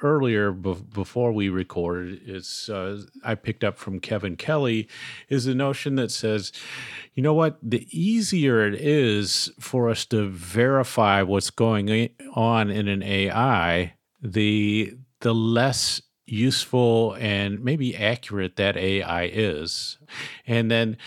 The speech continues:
the better the A I is and the more accurate it is, it becomes much harder to un-, you know, figure out exactly what's going on there. And so one of the, the potential benefits of A I is what it's able to learn on its own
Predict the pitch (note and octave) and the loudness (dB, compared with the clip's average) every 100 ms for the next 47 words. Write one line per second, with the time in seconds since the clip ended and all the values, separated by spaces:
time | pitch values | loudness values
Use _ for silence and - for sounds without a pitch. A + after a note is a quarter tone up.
0 | - - - G2+ - C#3 F#3+ G#3+ E3+ A#2+ | -18 -8 -6 -6 2 4 4 2 2 2
1 | - G#2 G#2+ G2 G2 F#2 G2 G2 - - | 2 2 2 2 2 0 0 -2 -4 -6
2 | - A2+ G#2+ A2+ A#2 A#2 B2+ - A#2 G2 | -4 -2 -2 0 0 0 -2 0 -2 0
3 | G2 G#2 G2+ - - B2 A#2+ A2+ - - | 0 0 -2 -6 -8 -4 -4 -2 -4 -4
4 | B2+ B2 A#2 A#2+ A2+ - B2 B2 - G#2+ | -6 -4 -2 -2 -2 0 0 0 -2 0
5 | A#2 A2 G2+ - G#2 - - A#2 C3+ C3 | 2 0 -2 -4 -4 -6 -2 2 4 4
6 | B2 A#2 - - B2 G#2+ - C3 A#2+ A2+ | 2 0 -6 0 2 2 0 0 4 2
7 | A2 - F#2 F#2 G#2 G#2+ A2+ F#2+ F#2+ - | 2 -4 -6 0 0 0 -2 -2 -2 -4
8 | - G2 F#2 A#2+ G2+ D#2 D#2 F2+ G#2 - | -4 -2 -2 -2 -2 -4 -4 -4 -4 -4
9 | A2+ A2+ A#2 F3 G3 A#2 G#2+ F#2+ - - | -4 -2 0 2 0 0 0 -2 -6 -14
10 | - - - - - A#2 G#2+ G#2+ - G#2 | -12 -12 -12 -12 0 2 2 -2 -4 -2
11 | D#3 F3 C3 G#2 B2 E3 - A2+ G#2 - | 0 0 0 2 2 2 0 2 2 0
12 | A#2+ G#2 A2 A2 A2 A#2+ C#3 B2 G#2+ F#2+ | -2 0 0 -2 -2 -2 0 0 0 -2
13 | A#2+ A#2 C#3+ C#3 - C3 B2 A#2+ A2+ - | -2 -2 -2 -2 -6 -2 -2 -2 -4 -4
14 | A#2+ A2 A2 G2+ A2 C3 C#3 C3+ G#2 G#2+ | -2 -2 -4 -2 2 4 4 2 0 -2
15 | G#2 - A#2 A#2+ A#2+ G#2 G2+ G2+ | -2 -4 -2 0 2 0 -2 -4